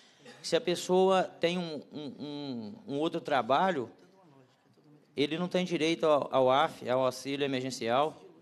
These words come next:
porque ela tem um, um, uma outra renda. Quer dizer, então, que hoje, eu, principalmente eu, se eu não ti-, tivesse trabalhando, minha família estaria passando fome,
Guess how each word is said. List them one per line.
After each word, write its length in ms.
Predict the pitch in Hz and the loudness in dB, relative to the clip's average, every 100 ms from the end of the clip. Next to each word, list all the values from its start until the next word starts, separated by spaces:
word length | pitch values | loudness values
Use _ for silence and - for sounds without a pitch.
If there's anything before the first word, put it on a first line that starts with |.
| _ _ _ _ | _ _ _ _
porque 240 | - 139 143 | 0 0 0
ela 160 | 143 | -2
tem 260 | 143 143 151 | -2 -4 -6
um, 220 | 147 131 - | -8 -12 -12
um, 360 | 123 127 123 117 | -10 -8 -6 -4
uma 100 | 123 | -2
outra 300 | 135 135 120 | -2 -2 -4
renda. 440 | 117 131 131 101 - _ _ - _ | -4 -6 -6 -8 -12 _ _ -20 _
Quer 140 | 139 | -2
dizer, 220 | 139 143 | -2 -2
então, 340 | 165 - 170 185 | -4 -2 -2 -2
que 160 | 175 | -4
hoje, 440 | 151 165 170 131 - | 0 2 0 -2 -6
eu, 200 | 151 175 | 0 0
principalmente 680 | 175 147 156 156 143 160 - | 0 -4 -6 -2 -2 -4 -8
eu, 260 | 147 143 127 - - | -4 -2 -4 -8 -20
se 180 | - 160 | -8 -4
eu 80 | 180 | -2
não 140 | 185 | -2
ti-, 160 | 185 170 | -4 -10
tivesse 640 | - 151 135 143 143 139 | -10 -6 -2 -2 -2 -8
trabalhando, 680 | - 143 143 131 127 160 175 | -6 -2 2 2 2 -2 -2
minha 100 | 160 | -2
família 320 | 160 147 151 | 0 0 0
estaria 300 | - 170 170 | -4 -4 -4
passando 360 | 170 160 160 147 | -6 -6 -8 -8
fome, 400 | - 143 156 | -4 -4 -4